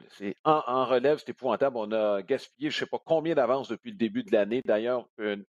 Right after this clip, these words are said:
peu importe la façon dont les statistiques sont, euh, sont présentées,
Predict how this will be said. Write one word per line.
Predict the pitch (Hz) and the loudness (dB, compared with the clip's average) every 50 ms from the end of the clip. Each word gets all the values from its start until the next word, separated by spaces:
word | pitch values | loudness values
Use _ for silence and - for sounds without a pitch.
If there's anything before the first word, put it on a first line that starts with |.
| _ | _
peu | 147 | -2
importe | 139 123 - 151 147 - | 0 0 0 -2 -2 -2
la | 123 113 | -2 0
façon | - 117 104 - 143 139 | 0 0 -2 0 -2 -4
dont | 117 117 104 101 | -2 -2 -2 -2
les | 101 101 101 98 92 92 92 90 | -2 -4 -4 -4 -4 -6 -6 -8
statistiques | - - - 117 - - - _ - 151 - - | -6 -2 -2 -2 -2 -2 -8 _ -8 -8 -6 0
sont, | - 120 107 104 98 95 92 | 2 2 2 4 2 2 2
euh, | 92 87 85 - - - - - - - _ | 2 2 0 -2 -6 -12 -20 -20 -20 -20 _
sont | - - 110 101 | 0 2 2 2
présentées, | - - 143 143 135 127 127 117 110 - - 131 143 | 4 2 2 4 4 4 4 2 2 2 2 2 2